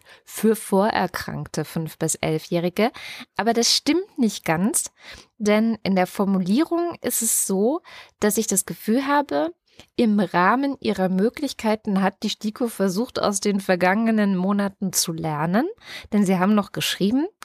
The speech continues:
darüber hinaus können auch fünf bis elfjährige Kinder ohne Vorerkrankungen gegen covid neunzehn geimpft werden, sofern ein individueller Wunsch der Kinder und Eltern beziehungsweise Sorgeberechtigten besteht.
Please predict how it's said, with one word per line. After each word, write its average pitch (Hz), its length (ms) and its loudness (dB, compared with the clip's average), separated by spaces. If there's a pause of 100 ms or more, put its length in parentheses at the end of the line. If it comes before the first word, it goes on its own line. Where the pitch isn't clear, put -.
(440)
darüber 208 380 4
hinaus 190 580 2
können 190 240 0
auch - 140 -6
fünf - 340 -2
bis 185 140 0
elfjährige 190 520 0
Kinder 208 440 2
ohne 190 240 0
Vorerkrankungen 185 920 -2
gegen 180 260 -2
covid 160 420 -2
neunzehn 233 580 2
geimpft - 460 -4
werden, 220 320 2 (340)
sofern 208 640 0
ein - 240 -4
individueller 190 840 2
Wunsch 214 300 0
der 156 140 -2
Kinder 208 480 2
und 160 180 -6
Eltern 170 420 0
beziehungsweise 170 720 -2
Sorgeberechtigten 160 1120 -2
besteht. - 800 0